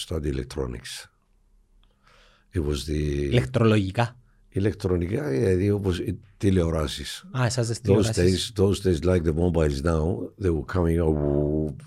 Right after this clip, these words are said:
Speaker 1: you know, the black and white turning into color and all this. And, uh, he said to me, "That's the best job to go and study, son." Λέω, "Okay, you got money to send me?"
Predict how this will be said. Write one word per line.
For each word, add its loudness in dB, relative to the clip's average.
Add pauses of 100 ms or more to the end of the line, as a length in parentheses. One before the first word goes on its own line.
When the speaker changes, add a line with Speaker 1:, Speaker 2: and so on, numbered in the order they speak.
Speaker 1:
you -4
know, 0
the 0 (100)
black 0
and -2
white -2
turning -2
into -10
color -6
and -8
all -8
this. -10 (840)
And, -2
uh, 0
he 2
said -2
to 0
me, 2
"That's 0
the -8
best 0
job -4
to -2
go 0
and -4
study, 0 (120)
son." 0 (1080)
Λέω, 2 (160)
"Okay, 2 (540)
you 4 (100)
got 6 (100)
money 6
to -4
send 4
me?" 0